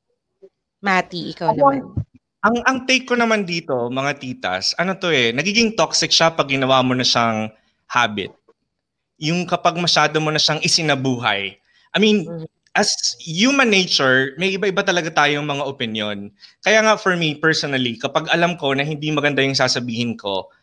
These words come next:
Speaker 2: I'll just keep it to myself. Nagiging quiet na lang ako. Kasi yung impact nung sasabihin mo sa kabilang tao, kailangan i-consider din natin. Kasi kung hindi naman siya makakatulong,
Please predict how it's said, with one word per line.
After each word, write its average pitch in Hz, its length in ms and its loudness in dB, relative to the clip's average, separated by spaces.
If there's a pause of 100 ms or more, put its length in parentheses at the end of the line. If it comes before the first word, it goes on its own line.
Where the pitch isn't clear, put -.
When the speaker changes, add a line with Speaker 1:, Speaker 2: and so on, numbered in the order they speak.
(160)
Speaker 2:
I'll 139 160 0
just - 320 -2
keep 165 240 0
it - 80 -12
to 135 80 -6
myself. 107 400 -2 (160)
Nagiging 147 320 -2
quiet 127 400 2
na 127 80 2
lang 113 160 2
ako. 101 320 -4
Kasi 165 480 2 (240)
yung 208 320 4
impact 190 640 0
nung 196 320 2
sasabihin 151 720 0
mo 101 320 -4
sa - 160 -2
kabilang 156 320 0
tao, 117 320 0
kailangan 165 480 0
i-consider 127 480 -2
din 113 160 -2
natin. 104 400 -4
Kasi 196 240 -2
kung 220 160 2
hindi 202 160 2
naman 196 240 4
siya 190 160 2
makakatulong, 127 880 0